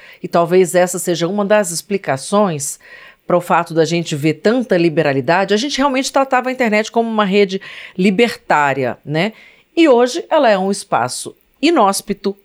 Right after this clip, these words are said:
perigoso e que coloca extremamente em risco a infância no Brasil e também ao redor do mundo. E pra conversar sobre, antes, na verdade, desse tema estourar, Ana Raquel, eu já tinha feito uma entrevista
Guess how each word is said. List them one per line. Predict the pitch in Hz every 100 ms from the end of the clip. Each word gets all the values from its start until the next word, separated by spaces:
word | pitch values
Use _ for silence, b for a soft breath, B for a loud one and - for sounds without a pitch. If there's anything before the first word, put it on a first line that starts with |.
| _ _
perigoso | - 220 277 175 170 160 170 - b b
e | 170
que | -
coloca | - 180 170 170 -
extremamente | - - - 190 220 214 170 170 175 -
em | 160
risco | 147 170 -
a | 170
infância | - - 185 190 - 190 B B -
no | 180 254
Brasil | 214 170 135 160 226 247 b b
e | 294
também | - 208 170 202 196
ao | - 165
redor | 175 165 160 151
do | 160
mundo. | 180 135 117 - _ B B B B B
E | -
pra | - 311
conversar | 359 349 294 233 - 233
sobre, | 226 214 185 190 -
antes, | 285 440 277
na | 214
verdade, | 190 175 160 139 143
desse | 165 180 160
tema | - 175 165
estourar, | 151 147 - 147 147 185 143
Ana | 123 117
Raquel, | 131 - 120 101
eu |
já | 196 262
tinha | 254 233
feito | 214 185 180
uma | 185
entrevista | 233 214 160 202 208